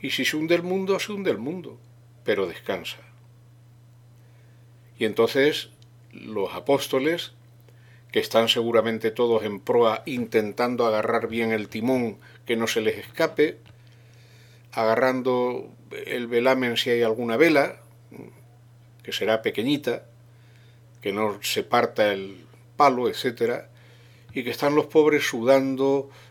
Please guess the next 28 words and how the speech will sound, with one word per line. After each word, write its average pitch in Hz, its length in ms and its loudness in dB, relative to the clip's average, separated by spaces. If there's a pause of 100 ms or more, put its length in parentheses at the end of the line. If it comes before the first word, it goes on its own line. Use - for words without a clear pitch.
(100)
que 131 120 2
de 120 100 4
pronto 135 500 2
vuelca 131 420 2
la 127 120 2
barca 127 400 0
y 123 120 -4
casi 131 320 0
se 127 140 -4
van 123 220 -2
ellos 120 260 0
al 113 160 -4
mar, 143 460 0 (680)
en 120 120 -2
una 135 140 2
situación 110 500 0
grave. 107 420 0 (1600)
Se - 140 -2
acercan, 143 540 2
le 139 80 2
despiertan: 147 840 2 (480)
"Maestro, 110 760 0 (480)
¿no 131 260 4
te 175 80 -2
importa 139 540 2
que 110 100 2
nos 101 160 -4
hundamos?". 98 520 -4